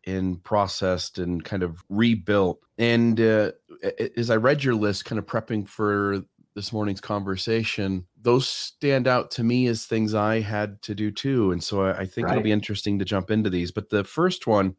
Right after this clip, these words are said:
Speaker 1: is the idea of political views. And, uh, maybe run us through where you were politically, like, what the system, what you felt like the system encouraged you to be. And then where, you know, what your politics and political views had to do between,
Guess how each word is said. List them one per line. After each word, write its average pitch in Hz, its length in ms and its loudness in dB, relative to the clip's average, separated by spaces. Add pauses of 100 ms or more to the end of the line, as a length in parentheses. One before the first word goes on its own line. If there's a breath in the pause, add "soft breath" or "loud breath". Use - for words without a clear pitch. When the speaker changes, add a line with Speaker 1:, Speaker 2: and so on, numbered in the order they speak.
(140)
Speaker 1:
is 120 260 0
the 131 160 4
idea 151 260 6
of 127 100 2
political 135 540 2
views. 82 600 -2 (140)
And, 110 480 0
uh, 104 260 0 (180)
maybe 170 320 4
run 160 220 4
us 151 220 0
through 135 640 2
where 123 460 4
you 131 260 4
were 110 320 4
politically, 107 720 0
like, 98 160 -2
what 135 220 2
the 160 80 0
system, 127 600 -2
what 135 140 0
you 165 80 -2
felt 139 300 2
like 110 160 0
the 104 80 -4
system 113 360 -4
encouraged 104 640 -2
you 95 140 0
to 85 80 -6
be. 76 380 -6 (160)
And 113 160 6
then 123 480 4
where, 131 500 4
you 131 120 -2
know, 101 100 2
what 107 220 0
your 135 100 0
politics 120 800 -2
and 95 100 -6
political 110 380 -2
views 104 240 -2
had 104 280 -4
to 101 100 -4
do 110 360 2
between, 101 600 -4